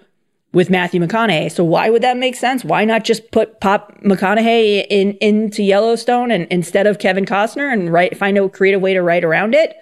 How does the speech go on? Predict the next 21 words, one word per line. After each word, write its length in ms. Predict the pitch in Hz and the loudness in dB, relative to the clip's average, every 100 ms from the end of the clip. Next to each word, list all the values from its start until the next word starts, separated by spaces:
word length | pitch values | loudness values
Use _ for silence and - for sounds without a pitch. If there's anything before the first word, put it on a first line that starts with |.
| _ _ _ _ _ _ _ _ _ _ _ | _ _ _ _ _ _ _ _ _ _ _
Money. 420 | 151 220 180 156 - _ _ _ | 0 0 0 -4 -10 _ _ _
First 220 | 214 226 | 0 2
of 80 | 202 | 2
all, 400 | 180 180 175 - _ _ _ _ _ - | 2 2 0 -8 _ _ _ _ _ -2
Bob 260 | 185 220 | 0 2
Bakish, 360 | 208 208 185 - | 0 0 -4 -6
the 80 | - | -4
C 320 | 208 185 185 | -2 0 2
E 60 | |
O 180 | 180 175 | 4 2
of 240 | - 160 - | 0 -2 -2
Paramount 420 | 175 180 165 160 | 0 0 0 0
Global, 680 | 175 185 180 156 151 147 - _ _ _ | 2 2 2 2 0 -2 -8 _ _ _
sold 720 | - - - 214 220 247 254 - | -16 -12 -2 2 4 4 2 -2
the 140 | 196 | -4
streaming 420 | 185 - 214 214 175 | -4 -2 0 0 0
rights 480 | 156 160 156 - - | 0 0 -2 -10 -14
to 140 | - 185 | 0 2
Yellowstone 1040 | 160 170 185 180 170 - 170 156 151 156 - | 2 2 2 0 -2 -2 0 0 -2 -6 -8
to 180 | - 190 | -4 -4
Peacock. 960 | - - - - 240 - - - - | -4 -14 -4 0 0 -2 -8 -12 -20